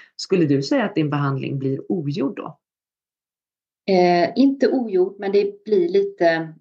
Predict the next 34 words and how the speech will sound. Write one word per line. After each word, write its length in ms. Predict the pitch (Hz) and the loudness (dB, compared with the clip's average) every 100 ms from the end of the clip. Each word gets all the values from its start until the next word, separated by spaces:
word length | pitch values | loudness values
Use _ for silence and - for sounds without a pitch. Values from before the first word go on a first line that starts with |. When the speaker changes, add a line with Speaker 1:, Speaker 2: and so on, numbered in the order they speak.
| - | -10
Speaker 2:
onödigt 680 | 240 147 147 135 147 143 | -10 -2 0 2 2 0
kanske. 340 | 185 139 - 160 | 0 0 0 2
Eh, 480 | 226 214 190 180 190 | 0 0 2 2 2
om 80 | |
man 140 | 180 180 | 0 0
har 360 | 214 240 240 233 - | 2 4 4 2 -4
ett 240 | 190 185 _ _ - | -10 -10 _ _ -12
tillstånd 380 | 202 202 170 165 | -10 -6 -4 0
som 120 | 175 | 2
inte 200 | 170 156 | 2 0
är 260 | 151 151 | 2 2
något 180 | 190 196 | 2 0
akut, 440 | 196 - 208 - 196 | -2 2 2 0 -4
utan 260 | 196 180 | -6 -4
det 140 | 156 170 | -4 -4
är 60 | |
ett 100 | - | -4
kroniskt 360 | 240 190 185 196 | -4 -4 -6 -4
läge 220 | 202 175 | -2 -4
kanske, 380 | 170 170 185 202 | -8 -10 -6 -4
och 140 | 214 | -4
så 120 | 214 - | -8 -4
behandlar 360 | 226 196 160 165 | -2 -2 -4 -6
man 160 | 208 | -4
varje 300 | 220 180 170 | 0 0 2
dag. 300 | 165 - 196 - _ _ _ _ _ _ - | 2 0 -2 -6 _ _ _ _ _ _ -4
Eh, 240 | - - - - | 0 0 -4 -12
jag 320 | _ - 226 226 | _ -2 2 2
skulle 160 | 247 | 0
säga 180 | 233 226 | 2 2
att 100 | 190 | 0
cellen 560 | - 196 170 175 175 190 | 0 0 2 0 -2 -2
är 180 | 185 | 0
mätt. 260 | 180 247 247 | 2 0 -2